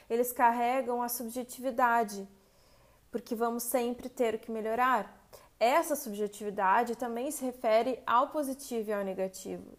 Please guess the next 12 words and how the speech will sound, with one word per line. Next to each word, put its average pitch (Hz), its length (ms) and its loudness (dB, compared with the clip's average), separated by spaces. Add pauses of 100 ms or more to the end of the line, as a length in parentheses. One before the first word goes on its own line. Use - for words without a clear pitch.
(120)
que - 140 -4
vai 220 340 2
estar 202 440 2
delineado 208 800 0
pelo 220 240 -4
ponto 277 440 -4
de 277 140 -4
vista 240 720 -4
do 214 180 -8
ser 214 440 -2
que - 160 -10
observa. 208 640 -8